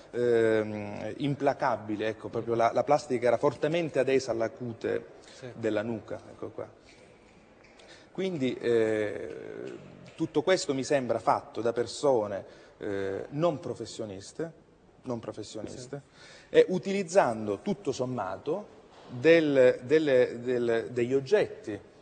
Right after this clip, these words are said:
Speaker 1: compatibili con un'attrezzatura da escursionista, la corda,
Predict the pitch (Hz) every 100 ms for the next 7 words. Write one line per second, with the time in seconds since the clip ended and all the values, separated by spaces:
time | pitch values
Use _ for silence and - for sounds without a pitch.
0 | - - - 151 156 170 190 202 185 139
1 | 127 139 123 120 - 113 170 120 110 -
2 | 110 131 165 135 - 101 - - - -
3 | - 113 - - - 104 120 160 127 104
4 | 92 -